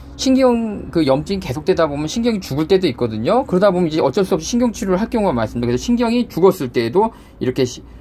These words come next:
신경치료를 하는 경우가 많습니다. 그래서 원인은, 그래서 원인도 많고, 사실 환자들은 뭐 염증이 있는지 괴사가 되는지 잘 모르죠. 근데 중요한 건 그런 것 같아요. 제가 항상 환자들에게 말하는 게 원인이 중요하진 않다, 치과에서는. 내가 지금 불편했는데,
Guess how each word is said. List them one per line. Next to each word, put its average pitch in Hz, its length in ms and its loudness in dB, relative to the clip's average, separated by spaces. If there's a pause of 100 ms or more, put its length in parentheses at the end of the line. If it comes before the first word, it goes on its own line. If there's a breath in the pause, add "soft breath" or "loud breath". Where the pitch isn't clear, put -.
(120 loud breath)
신경치료를 185 800 0
하는 190 220 0
경우가 139 180 -2
많습니다. 110 380 -4
그래서 139 180 -2
원인은, 190 480 4 (400 loud breath)
그래서 196 180 2 (280 loud breath)
원인도 143 420 2
많고, 175 340 0
사실 208 320 -2
환자들은 262 400 2
뭐 165 140 2
염증이 127 400 2
있는지 202 440 0
괴사가 214 320 0
되는지 190 220 0
잘 190 160 -2
모르죠. 165 480 0
근데 180 200 -4
중요한 220 280 2
건 254 100 2
그런 156 180 0
것 165 60 2
같아요. 113 240 -4 (680 soft breath)
제가 202 260 2
항상 220 300 0
환자들에게 226 340 2
말하는 147 220 -2
게 107 60 0
원인이 220 340 4
중요하진 165 420 0
않다, 107 420 -4
치과에서는. 104 600 -4 (360 loud breath)
내가 185 340 2
지금 196 280 0
불편했는데, 185 920 0